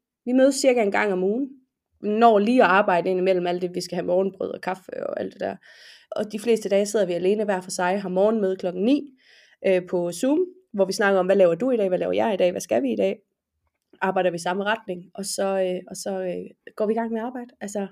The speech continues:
og så, og så snakker vi, har vi jo en, en chat, vi snakker i hele dagen, og, og vi holder møder, når der sker et eller andet skørt, eller underligt,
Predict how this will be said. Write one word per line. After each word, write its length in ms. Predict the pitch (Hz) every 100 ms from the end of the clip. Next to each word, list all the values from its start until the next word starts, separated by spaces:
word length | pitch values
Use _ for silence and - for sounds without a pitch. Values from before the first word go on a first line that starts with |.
| _ _ _
og 80 | 196
så, 160 | 196 226
og 60 | 202
så 100 | -
snakker 280 | 247 226 202
vi, 80 |
har 160 | 202 226
vi 80 | 196
jo 140 | 185
en, 200 | 180 185 190
en 180 | 185
chat, 180 | - 214 -
vi 60 | 202
snakker 280 | 233 214 214
i 100 | 202
hele 180 | 208
dagen, 280 | 208 214 180
og, 80 | 180 180
og 140 | 190 185
vi 60 |
holder 220 | 196 196
møder, 340 | 196 202 220 220
når 140 | 185
der 60 | 180
sker 160 | 180
et 20 | 202
eller 140 | 185
andet 140 | 190
skørt, 300 | 196 226 202
eller 140 | 175 180
underligt, 260 | 190 196